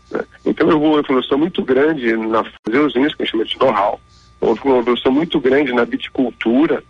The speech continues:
né? O tratamento da vi-, da, do, da vinhedo, né? Para você ter uvas com mais qualidade, que é uma questão fundamental.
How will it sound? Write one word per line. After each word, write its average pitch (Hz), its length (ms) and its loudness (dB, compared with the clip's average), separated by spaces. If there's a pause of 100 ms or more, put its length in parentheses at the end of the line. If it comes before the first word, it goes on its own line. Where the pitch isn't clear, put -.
(220)
né? 120 80 2
O 120 80 2
tratamento 123 420 -2
da 120 100 2
vi-, 110 200 -2 (140)
da, 101 300 -2 (140)
do, 113 120 0
da 107 120 0
vinhedo, 117 600 2
né? 110 140 0
Para 110 220 0
você 117 340 -4
ter 135 140 0
uvas 139 300 0
com 117 100 -8
mais 113 160 -2
qualidade, 107 560 0
que - 60 -12
é - 20 -20
uma - 80 -20
questão 110 180 -4
fundamental. 104 680 -2